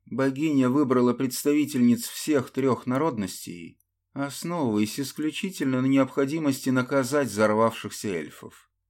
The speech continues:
Потому что среди невест не было ни одной красавицы. Да что там, особо симпатичных тоже не было. Простушки, да, но не красавицы.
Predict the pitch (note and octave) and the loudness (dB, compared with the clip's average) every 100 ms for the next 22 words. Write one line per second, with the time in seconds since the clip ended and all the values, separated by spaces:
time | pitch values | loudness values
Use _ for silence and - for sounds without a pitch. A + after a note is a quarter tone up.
0 | _ _ _ _ A#2+ B2 B2+ A#2+ B2+ A#2+ | _ _ _ _ -10 -6 -6 -4 -6 -4
1 | C3+ C3 C3 C3+ C#3+ D3+ - - D3+ D3+ | -2 2 4 4 2 -2 -4 -4 -2 0
2 | C3+ C3+ C#3+ D#3 C#3+ C#3+ D3+ C#3 D3 D3 | 2 2 2 2 0 0 -2 -2 -2 -2
3 | D3 G#2+ F2 - - - - _ _ _ | 0 0 -2 -8 -16 -18 -20 _ _ _
4 | _ _ C3 C3+ D3+ - - F3+ F3+ F2+ | _ _ -6 -4 -4 -6 -4 -4 -4 -6
5 | E2 - _ _ _ _ _ C#3+ D3 F3 | -6 -10 _ _ _ _ _ -6 -2 -2
6 | D#3 D#3 D#3+ D3+ D#3 C#3+ D#3 - C3+ A2+ | -2 -2 -4 0 -2 0 -6 -6 -8 -6
7 | - C3+ C3 C#3+ B2+ F#2 F2 E2+ E2 _ | -2 -2 -2 -2 -2 -2 -6 -10 -16 _
8 | _ _ _ _ _ - D#3 D#3+ - G3+ | _ _ _ _ _ -4 -4 -4 -6 -4
9 | A3 - - G2 F2+ F2 F#2+ A#2+ C3+ D#3 | -4 -8 -10 -10 -10 -8 -4 -2 -4 -12
10 | _ _ _ _ _ D3+ E3 E3 E3+ F3 | _ _ _ _ _ -8 -8 -8 -4 -4
11 | - F2 E2 - - - - | -4 -6 -6 -10 -16 -16 -20